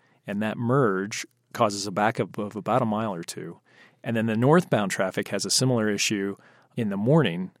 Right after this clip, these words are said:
but complicated by the fact that U S two eighty-five delivers a lot of traffic immediately south of Morrison Road that has to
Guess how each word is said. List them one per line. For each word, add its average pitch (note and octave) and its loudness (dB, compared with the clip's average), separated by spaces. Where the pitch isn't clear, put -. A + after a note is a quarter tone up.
but A#2+ 0
complicated B2 4
by G#2 2
the G2+ -4
fact G#2 2
that G#2+ -4
U A2 0
S G#2+ 0
two - -4
eighty-five G#2+ 2
delivers G2 -2
a F#2 -4
lot F#2+ 0
of F#2 -6
traffic G2 -2
immediately F#2+ -6
south - -2
of G2 -8
Morrison F#2+ -4
Road F2+ -6
that E2+ 0
has - 0
to F#2+ 0